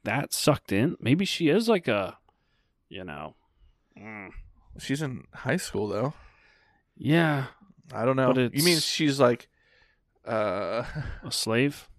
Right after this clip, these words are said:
Speaker 2: Right.
Speaker 1: That's a weird word
Speaker 2: A
Speaker 1: to use,
Speaker 2: s-
Speaker 1: but, like, a, like, a,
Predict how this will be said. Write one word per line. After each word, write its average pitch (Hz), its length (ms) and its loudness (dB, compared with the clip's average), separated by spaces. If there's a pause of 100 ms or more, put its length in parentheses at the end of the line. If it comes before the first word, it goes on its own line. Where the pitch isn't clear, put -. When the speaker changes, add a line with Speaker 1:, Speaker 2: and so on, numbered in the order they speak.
(440)
Speaker 2:
Right. 113 340 0 (160)
Speaker 1:
That's - 180 -20
a 85 60 -10 (140)
weird 95 260 -4
word 98 160 -2
Speaker 2:
A 95 40 -2
Speaker 1:
to 95 60 -2
use, 98 140 0
Speaker 2:
s- - 60 -10
Speaker 1:
but, 110 120 2
like, 110 140 2
a, 92 220 -4 (440)
like, 113 100 -4
a, 107 100 -6